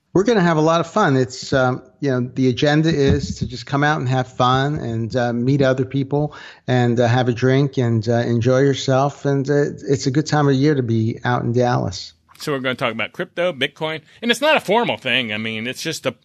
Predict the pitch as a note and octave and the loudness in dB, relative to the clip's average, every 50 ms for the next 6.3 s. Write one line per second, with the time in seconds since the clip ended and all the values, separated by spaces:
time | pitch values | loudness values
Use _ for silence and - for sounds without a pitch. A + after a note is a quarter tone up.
0 | _ - D3 - - D#3 D3+ A#2 D#2+ D#2 _ _ _ _ _ _ _ _ - - | _ -10 -8 -4 -2 -2 -2 -2 -4 -10 _ _ _ _ _ _ _ _ -10 -4
1 | - C#3+ A2+ A#2+ B2 A2 C3+ C#3+ D3 C#3 - - G2 G2+ - B2+ A#2 A2+ C3+ C3+ | -2 -2 0 0 0 -2 0 -2 -2 -2 -4 -10 -8 -8 -8 -6 -2 -2 -2 0
2 | B2+ B2+ - - A#2+ A2+ A2+ A2+ A#2+ B2+ C3+ C#3+ D3 D3 D3 C#3 B2 A#2+ G#2+ G#2+ | -2 -4 -6 -6 -6 -4 -4 -4 -2 0 0 2 2 2 0 0 -2 -4 -4 -2
3 | B2 C3 C#3 C#3+ C#3+ C#3+ C#3 B2 A2 A#2 A2+ A2 A2 - A2+ A2 G#2+ G#2 G#2+ A2 | 0 0 0 0 0 -2 -4 -4 -2 -2 -2 -2 -2 -6 -6 -4 -2 -2 -2 -2
4 | A2 - - A#2+ A2+ G#2+ G#2+ G#2+ G#2 G2+ F#2+ G2 G2+ G#2+ G#2+ G#2+ G#2 G2+ - - | -4 -4 -4 -4 -4 -4 -4 -6 -6 -6 -8 -8 -6 -6 -6 -6 -8 -10 -8 -4
5 | B2 A2+ A2 - - G#2+ G2+ F#2+ - A2 G#2 G2+ A#2 C3 C#3 C#3 C3 B2 A#2+ A2+ | -2 -2 -2 -4 -4 -8 -8 -6 -8 -10 -6 -2 0 2 2 2 0 0 0 0
6 | A#2+ A2+ A2 A2 G#2 | 0 0 0 -2 -6